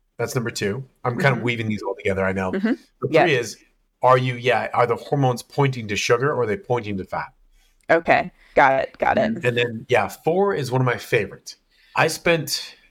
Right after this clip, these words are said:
Speaker 1: ten years in metaphysics. I trained people and I was a hypnotherapist, okay?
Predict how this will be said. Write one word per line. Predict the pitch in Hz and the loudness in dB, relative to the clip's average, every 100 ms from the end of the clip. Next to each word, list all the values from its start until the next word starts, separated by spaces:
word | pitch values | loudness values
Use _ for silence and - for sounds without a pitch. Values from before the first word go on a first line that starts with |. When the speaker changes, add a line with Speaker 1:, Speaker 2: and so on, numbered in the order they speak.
| _ - | _ -2
Speaker 1:
ten | 156 160 | 0 2
years | 147 135 104 101 - - - _ | 2 0 -2 -4 -6 -8 -12 _
in | 127 117 | -6 0
metaphysics. | 123 127 - 120 98 - - - _ _ _ _ _ | 2 2 0 -2 -2 -8 -8 -10 _ _ _ _ _
I | 117 | -4
trained | 117 - 139 143 131 | -2 0 2 0 0
people | 143 131 131 | -2 2 2
and | 117 | 2
I | 110 | 2
was | 123 123 | 0 0
a | 104 | 0
hypnotherapist, | 131 127 107 120 107 - - - - | -2 -2 -2 0 0 -2 -12 -14 -14
okay? | 104 101 110 127 | -2 0 0 -2